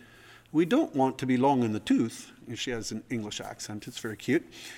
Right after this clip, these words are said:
And I'm sitting there looking at her, and it was the first time I'd heard the expression, "We don't want to be long in the tooth." And after looking at her teeth for a bit, I decided I should ask her, "What does that mean?" And she said, "It's,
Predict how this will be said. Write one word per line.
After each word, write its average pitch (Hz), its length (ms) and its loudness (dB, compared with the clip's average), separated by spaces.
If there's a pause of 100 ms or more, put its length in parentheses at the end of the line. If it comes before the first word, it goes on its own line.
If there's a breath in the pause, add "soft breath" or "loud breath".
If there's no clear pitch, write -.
(420 loud breath)
And 165 200 10
I'm 208 220 12
sitting 220 240 2
there 175 160 6
looking 180 240 6
at 160 140 4
her, 170 260 6
and 147 180 4
it 165 60 -6
was 175 160 2
the 220 80 2
first 311 300 0
time 208 180 8
I'd 151 140 8
heard 180 180 8
the 143 140 6
expression, 123 840 4
"We 135 140 0
don't 139 220 4
want 135 260 2
to - 80 -12
be 131 100 2
long 120 220 4
in 107 80 0
the 107 100 -2
tooth." 127 380 4
And 123 100 2
after 165 220 4
looking 170 300 8
at 139 80 6
her 131 80 6
teeth 180 280 2
for 120 200 4
a - 20 2
bit, 123 240 4
I 123 140 4
decided 127 560 4
I 120 160 2
should 127 260 0
ask 127 300 2
her, 117 240 2
"What 131 320 -2
does 135 160 0
that 113 260 -2
mean?" 131 380 4 (1040 loud breath)
And 143 100 0
she 151 140 2
said, 196 260 6
"It's, - 260 4